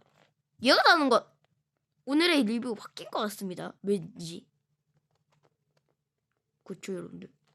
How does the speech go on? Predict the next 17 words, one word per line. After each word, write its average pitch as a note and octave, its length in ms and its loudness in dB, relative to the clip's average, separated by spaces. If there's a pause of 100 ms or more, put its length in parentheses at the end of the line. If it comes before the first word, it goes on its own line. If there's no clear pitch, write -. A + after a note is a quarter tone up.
(100)
그러니까 F#3 100 -14
리뷰 F3+ 460 -8 (400)
종목이 A#3 480 -10
바뀐 F4+ 540 -16 (100)
느낌적인, - 540 -16
이 - 100 -18
느낌은 - 460 -16
뭐죠? - 200 -20 (1800)
이 G3+ 160 -8
느낌적인 G3+ 500 -8
느낌 F3+ 500 -10 (180)
뭐죠? F3+ 380 -14 (1700)
하, - 800 -20 (800)
진짜 - 460 -18 (1160)
할신은 C#4+ 480 -8
남겨놓아야 F3+ 440 -12
돼요. G3 220 -18